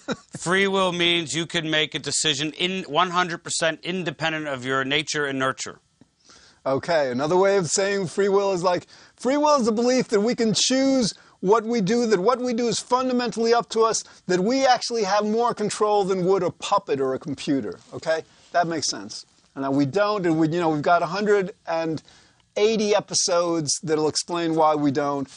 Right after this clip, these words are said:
Speaker 1: In this episode, we're not gonna deal with that so much as explaining why the belief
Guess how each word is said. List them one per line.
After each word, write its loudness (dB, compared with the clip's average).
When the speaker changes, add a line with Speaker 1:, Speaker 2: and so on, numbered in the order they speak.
Speaker 1:
In -2
this 2
episode, -2
we're 0
not -2
gonna -2
deal 2
with 0
that 0
so -6
much -4
as -2
explaining -2
why 2
the -4
belief -4